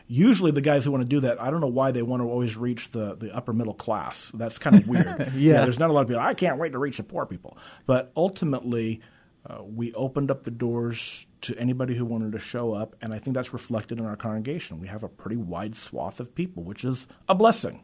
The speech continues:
Speaker 2: Yeah. Well, as I was online, uh, yesterday looking at, uh, your website, a-, as, uh, a lot of folks do,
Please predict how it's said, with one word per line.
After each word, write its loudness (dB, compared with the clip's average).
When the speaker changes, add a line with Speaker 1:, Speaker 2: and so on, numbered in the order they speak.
Speaker 2:
Yeah. 10
Well, 12
as 2
I 2
was 4
online, 4
uh, 2
yesterday 2
looking 2
at, 0
uh, 4
your 2
website, 6
a-, -10
as, -4
uh, 2
a 0
lot 4
of -4
folks 0
do, 2